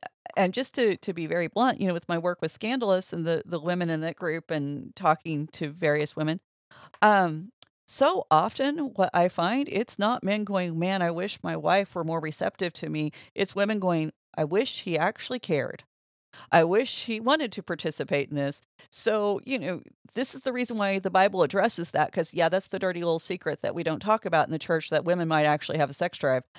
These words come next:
Uh, and Paul said this needs to be dealt with, and this needs to be addressed in a loving, kind way within a marriage. So, um, yeah,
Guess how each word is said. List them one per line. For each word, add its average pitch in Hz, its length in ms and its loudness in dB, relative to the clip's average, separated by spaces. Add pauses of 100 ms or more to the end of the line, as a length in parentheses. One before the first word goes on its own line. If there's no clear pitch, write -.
(340)
Uh, 196 320 8
and 185 160 2
Paul 190 280 8
said 170 240 2
this 185 200 2
needs 180 240 -2
to 196 80 -6
be 175 140 -4
dealt 190 260 4
with, 135 220 4
and 165 120 4
this 170 160 -2
needs 170 180 -2
to - 80 -14
be 156 280 -4
addressed 156 380 2
in 156 80 0
a 151 80 4
loving, 156 360 4
kind 147 360 -2
way 151 220 2
within 151 280 0
a 143 60 0
marriage. 160 460 -2 (440)
So, 160 760 6
um, 170 480 2 (220)
yeah, 214 180 2